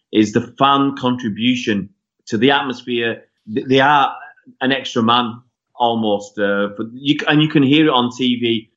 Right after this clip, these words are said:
loud and clear, the City fans singing away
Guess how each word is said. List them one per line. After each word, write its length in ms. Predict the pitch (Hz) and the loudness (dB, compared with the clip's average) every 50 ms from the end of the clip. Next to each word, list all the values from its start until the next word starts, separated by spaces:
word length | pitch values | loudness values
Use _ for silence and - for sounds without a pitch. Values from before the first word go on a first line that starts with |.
| _ _ - | _ _ -10
loud 400 | 95 98 107 117 127 135 135 127 | -4 0 2 2 4 2 2 0
and 180 | 139 127 127 123 | -2 -4 -4 -4
clear, 220 | - 127 120 120 | 0 2 2 4
the 100 | 113 110 | 2 2
City 320 | 104 - 123 117 - 120 117 | 0 -2 -2 -2 -2 -2 -2
fans 480 | - 117 110 110 110 110 107 107 - _ _ _ _ | 0 2 2 4 4 2 0 -2 -6 _ _ _ _
singing 440 | _ - - 127 127 127 123 123 123 | _ -10 -4 -2 0 0 2 2 2
away 380 | 120 113 117 113 110 110 107 | 2 2 0 0 0 -2 -4